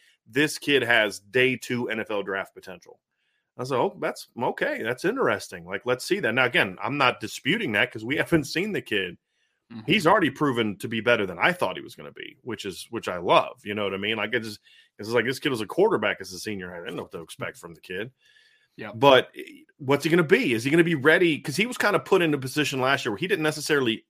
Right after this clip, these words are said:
Speaker 1: earn playing time as
Speaker 2: Mm-hmm.
Speaker 1: much as he had to play because of the injuries at tight end, because Kevin Bauman was hurt. And, you know, when they needed to go to a third tight end, it was like, "Who are you gonna put in? It's two freshmen," right? And it, that's not a shot at Mitchell Evans. It's just that, like, it was just a different situation that got him onto the field. So,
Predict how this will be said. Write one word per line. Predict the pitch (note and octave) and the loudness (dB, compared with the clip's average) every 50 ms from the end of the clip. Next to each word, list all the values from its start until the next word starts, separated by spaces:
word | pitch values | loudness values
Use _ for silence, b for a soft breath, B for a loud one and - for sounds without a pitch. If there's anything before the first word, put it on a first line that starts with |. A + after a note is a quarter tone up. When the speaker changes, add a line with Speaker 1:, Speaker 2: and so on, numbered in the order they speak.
| _ - | _ -2
Speaker 1:
earn | B2 B2+ C#3 D3+ D#3+ E3 E3+ E3+ E3 | 0 2 2 2 2 0 0 -2 -4
playing | D#3+ F3 E3 E3 E3+ F3 F3 E3+ | -2 -2 0 0 0 0 0 0
time | E3 F3 F3 F3+ F3+ F3+ F#3 G3 F#3 _ _ _ _ _ _ _ _ _ _ - | 0 2 2 2 2 0 -2 -4 -8 _ _ _ _ _ _ _ _ _ _ 2
as | A#2+ C3+ C3+ A#2+ | 4 4 4 4
Speaker 2:
Mm-hmm. | B2+ C#3 | 2 2
Speaker 1:
much | C#3+ C#3+ - | 2 2 2
as | C3 A#2 | -2 -6
he | A#2 B2+ A#2+ | -4 -4 -4
had | A#2 - - C#3 C#3+ D3 C#3 C3 | -4 -2 0 0 0 0 0 -2
to | - B2 | -4 -4
play | F#2+ - G#2 G2+ F2+ D#2+ D#2 - - _ _ - | -4 -2 -2 -2 -2 -2 -4 -8 -10 _ _ -8
because | A#2+ A2 - - C#3+ D3 C3 | -8 -4 0 4 4 4 4
of | B2+ A#2 A2 | 4 2 0
the | A2+ A2+ | 2 2
injuries | A#2+ C3+ C#3+ B2+ B2 A#2+ A#2 G#2 A2 | 2 2 0 0 -2 -2 -2 -2 -4
at | F#2+ - | -4 -2
tight | - A#2+ A#2+ A#2+ | 0 2 2 4
end, | A#2+ A2+ | 2 0
because | G#2 G#2+ - A2 - | 0 -4 -6 -6 -2
Kevin | - A2+ G2+ G#2 G2 | -2 -2 0 0 0
Bauman | F#2+ A2+ A2+ B2 B2+ A#2 A2+ A2 | 0 2 2 4 2 2 0 -2
was | G2+ G2 | -4 -2
hurt. | - G#2 G2 F#2 E2 - | -2 -2 -2 -2 -4 -6
And, | F#2 F#2 F#2 - _ _ _ _ _ _ _ _ | -12 -14 -16 -18 _ _ _ _ _ _ _ _
you | - A#2+ A#2 | -2 0 2
know, | A2+ | 2
when | G#2+ A2 G#2+ | 2 2 2
they | G#2+ G#2+ | 0 2
needed | A2 A#2 B2+ A#2 A2 | 2 0 0 0 0
to | A2+ G#2+ | 0 2
go | A#2 A#2 | 2 2
to | A2 A2 | 2 2
a | |
third | G2 - A#2+ A2 G#2+ - | 2 2 2 2 2 2
tight | A2+ G#2+ G#2+ A2 | 2 2 4 4
end, | C3+ D3 C3+ | 4 4 4
it | A2 | 2
was | F#2+ - | 0 0
like, | A2 G2 G2 - | 0 0 0 0
"Who | A2+ A#2+ | 0 0
are | |
you | C3+ C#3+ | 2 2
gonna | D3 C#3+ | 2 2
put | C3+ - D3+ C#3+ | 4 4 4 4
in? | D#3+ G#3+ F#3+ G2+ F2+ | 4 4 2 0 -4
It's | F2 E2+ - - | -10 -14 -16 -8
two | - - D#3+ D3 | -4 -2 -2 0
freshmen," | - D3+ E3+ A3 A3+ - G#2 E2 - _ _ _ _ _ | 2 2 2 2 2 -2 -10 -12 -14 _ _ _ _ _
right? | - G2+ G2+ G#2+ A#2 - - b b b b b b b b b b - | -6 -2 2 2 2 2 0 b b b b b b b b b b -2
And | B2+ C3 C#3 | 0 0 0
it, | - C3 | 0 -2
that's | D#3+ - - | -4 -4 0
not | F#3+ F3+ E3 | 2 4 4
a | C#3 | 4
shot | C3 - - D#3 C#3+ B2 | 4 4 6 6 6 6
at | B2+ | 4
Mitchell | B2+ C3 B2+ - A#2 A2 | 2 2 2 2 2 4
Evans. | C3+ E3 D3+ B2+ A2+ G#2+ G2 | 4 4 4 2 0 -2 -4
It's | G#2+ G2+ - | -8 -8 -4
just | - C3+ A#2+ - - - | -2 -2 -2 0 0 0
that, | A2+ G2+ - - | 0 0 0 0
like, | A2+ A2 G#2 - | -2 -2 -2 -2
it | - - | -4 -4
was | A#2 B2 A2+ A2+ | -4 -4 -4 -4
just | C3 B2+ - - | -6 -8 -8 -10
a | |
different | A2 G#2 A#2+ B2+ B2+ B2+ C3 - | -4 0 2 2 2 0 -2 -6
situation | - - B2+ - - G#2 G2+ A#2 C3 C#3+ - - | -6 -6 -6 -4 -2 0 2 2 2 0 -2 -8
that | F#2+ F2+ | -8 -6
got | G2+ G#2+ G2+ G2 | -4 -4 -4 -4
him | G2+ G2+ G2 G2 | -4 -4 -4 -4
onto | G2 F#2+ F#2 | -6 -6 -6
the | F#2 F2+ | -10 -10
field. | - - - D#3+ C#3 G2+ - - | -8 -6 -4 -4 -4 -6 -8 -8
So, | - - B2 A#2 A2 - | -2 2 2 2 2 2